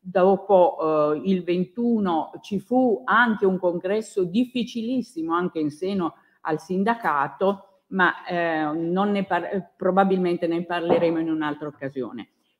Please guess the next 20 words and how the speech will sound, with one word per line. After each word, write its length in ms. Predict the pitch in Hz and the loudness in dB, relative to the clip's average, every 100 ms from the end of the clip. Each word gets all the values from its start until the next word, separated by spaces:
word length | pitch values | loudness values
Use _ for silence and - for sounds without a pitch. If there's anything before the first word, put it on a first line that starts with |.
| - | -2
La 120 | 247 | 2
cosa 260 | 262 240 208 | 6 6 6
importante 680 | 233 302 - 240 277 285 254 | 4 2 0 2 4 2 -2
è 60 | |
che 120 | - | 0
lei 240 | 233 196 240 | 2 4 2
riesce 420 | 254 196 190 - | 2 2 0 -2
a 120 | 170 | -10
conquistare 800 | - 233 233 269 233 - 269 294 | 0 2 2 0 -2 2 4 4
il 140 | 269 196 | 0 -2
primo 340 | 262 277 269 | 2 4 4
contratto 600 | 190 214 202 190 220 240 | 2 -2 0 -2 0 0
collettivo 680 | 240 214 214 - 214 175 160 | 2 2 0 -2 -14 -6 -4
di 140 | 170 | -2
lavoro 500 | 202 226 247 262 285 | -2 4 4 6 4
del 220 | 254 202 196 | 2 2 2
dopoguerra 680 | 196 214 202 165 151 151 | 0 0 2 2 2 -2
nel 220 | 190 202 | -4 -4
settore 560 | 214 214 - 151 143 143 | -2 -6 -2 -2 -2 -6
tessile 720 | 143 107 - _ 135 139 139 | -8 -8 -10 _ -8 -6 -8